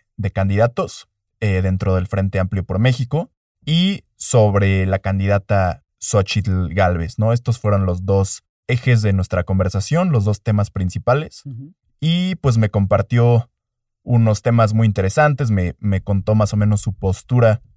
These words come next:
Speaker 1: como alguien que, pues, representa hasta cierto punto, eh, la postura más de,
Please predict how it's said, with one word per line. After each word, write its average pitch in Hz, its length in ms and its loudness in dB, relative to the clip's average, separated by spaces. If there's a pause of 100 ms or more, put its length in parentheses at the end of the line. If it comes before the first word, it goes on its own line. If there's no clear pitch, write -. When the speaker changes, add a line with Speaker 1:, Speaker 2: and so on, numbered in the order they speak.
(380)
Speaker 1:
como 98 240 2
alguien 101 420 0 (600)
que, 95 380 -4 (500)
pues, 101 160 0
representa 101 540 0
hasta 101 140 -4
cierto 101 300 -2
punto, 95 560 -2 (100)
eh, 87 360 -4 (100)
la 92 140 -4
postura 98 480 -2
más 95 320 0
de, 85 360 -4